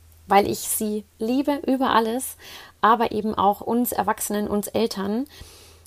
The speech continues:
weil wir uns wirklich von diesen Fähigkeiten echt was abschauen können. Und das allererste,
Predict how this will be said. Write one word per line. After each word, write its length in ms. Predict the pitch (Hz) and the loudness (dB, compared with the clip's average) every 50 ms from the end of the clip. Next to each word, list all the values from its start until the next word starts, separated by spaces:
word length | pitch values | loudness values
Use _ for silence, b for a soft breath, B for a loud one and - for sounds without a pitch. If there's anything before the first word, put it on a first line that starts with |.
| B B _ - | B B _ 0
weil 360 | - 208 196 214 240 233 196 | 4 6 6 6 6 4 4
wir 240 | 233 254 240 - - | 2 2 2 2 2
uns 320 | 208 214 208 - - - - _ _ _ _ - | 0 0 0 -2 -2 -4 -8 _ _ _ _ -10
wirklich 640 | 196 208 202 240 262 254 262 254 247 - - - - - | -6 -2 0 0 0 2 0 -2 -2 -2 -6 -14 -16 -16
von 300 | - - - 220 208 208 - - - | -12 -6 -2 -2 -2 -2 -4 -6 -4
diesen 280 | 269 302 294 - 254 | -2 -2 0 0 -2
Fähigkeiten 720 | 233 - - 196 202 202 - - 202 202 202 - 208 202 - - _ _ - | -2 0 0 0 0 -2 -4 -6 -6 -6 -4 -4 -4 -6 -6 -8 _ _ 0
echt 340 | - 208 208 - - - - _ - | 2 2 2 0 -6 -16 -18 _ -4
was 320 | 190 202 208 202 - - - - | 0 0 0 0 0 -6 -2 0
abschauen 440 | - 202 - - - 185 190 185 185 | 0 0 2 0 -2 -2 -2 -4 -6
können. 400 | - - 185 180 180 185 190 190 B B B B B B B B B B B | -6 -6 -6 -4 -4 -6 -8 -8 B B B B B B B B B B B
Und 600 | - 214 202 208 208 208 202 208 208 - - - - _ _ _ _ - | 2 4 4 4 2 2 0 -2 -2 -4 -6 -6 -8 _ _ _ _ -8
das 140 | - 214 - | -6 -4 0
allererste, 840 | - - 220 240 233 - - 202 214 208 - - - 214 220 233 | 4 4 6 6 4 4 2 0 0 -2 -4 -4 -4 -4 -4 -4